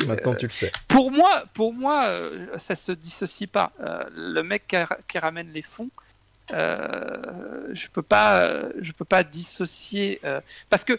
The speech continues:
Speaker 2: c'est pas tant une question d'œuvre, mais de retour sur investissement. En fait, c'est ça, moi, qui chez moi va, va me faire réfléchir. C'est pas parce que l'œuvre de l'artiste, il y a ce que me rapporte l'œuvre à moi, c'est,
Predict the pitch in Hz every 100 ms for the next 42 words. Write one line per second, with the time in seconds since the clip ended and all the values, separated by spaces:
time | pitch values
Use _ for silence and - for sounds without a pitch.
0 | - - - 247 294 269 269 254 208 214
1 | - - 208 165 233 247 214 202 - 180
2 | 170 170 170 151 202 - 240 - 180 180
3 | 170 - - - 165 _ _ _ _ _
4 | _ _ _ _ _ - 233 220 214 -
5 | 214 190 170 151 - 156 - 202 180 202
6 | 156 156 165 165 151 156 - 156 156 -
7 | 160 - 233 - 180 190 175 - - -
8 | - 220 - - 254 208 240 202 208 208
9 | 208 180 - 233 254 - 185 175 165 -
10 | 185 175 170 175 - 208 185 - 151 147
11 | 165 135 117 113 127 185 247 233 -